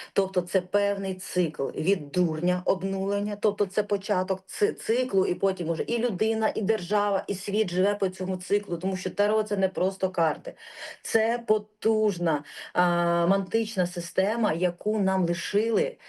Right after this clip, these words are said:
ну, як кажуть, вищі цивілізації,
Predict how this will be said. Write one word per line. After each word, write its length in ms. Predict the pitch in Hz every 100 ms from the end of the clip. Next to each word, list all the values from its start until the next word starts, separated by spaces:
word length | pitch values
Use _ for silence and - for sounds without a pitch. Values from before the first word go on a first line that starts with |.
| - - -
ну, 100 | 208
як 160 | 190
кажуть, 360 | 190 208 180 180
вищі 480 | 160 214 185 - 151
цивілізації, 960 | - 156 160 156 156 165 220 - 165